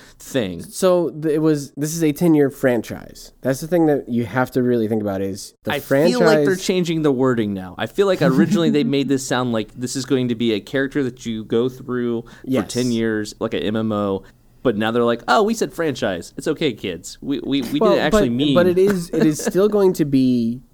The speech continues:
Speaker 2: from everything we've seen, it is still gonna be your character. Um, what I'm hearing from a lot of the community is, "I'm okay with the gear not coming with me.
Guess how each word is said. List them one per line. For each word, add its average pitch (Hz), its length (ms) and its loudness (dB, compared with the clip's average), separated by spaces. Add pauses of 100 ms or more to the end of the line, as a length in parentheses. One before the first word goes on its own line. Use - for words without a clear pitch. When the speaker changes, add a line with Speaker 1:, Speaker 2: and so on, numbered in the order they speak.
Speaker 2:
from 120 160 0
everything 143 260 4
we've 143 180 4
seen, 107 260 -2
it 117 120 -2
is 117 140 -2
still 160 180 -2
gonna 160 160 0
be 143 100 0
your 123 240 0
character. 95 600 -8 (680)
Um, 92 420 -10
what 127 140 0
I'm 135 140 2
hearing 143 340 2
from 120 280 2
a 110 100 -6
lot 110 180 0
of 110 80 0
the 113 60 -4
community 120 500 -2
is, 110 520 -2 (500)
"I'm 143 160 4
okay 170 300 0
with 156 180 0
the 139 80 2
gear 120 300 2
not 120 240 0
coming 110 280 0
with 104 200 -6
me. 95 260 -10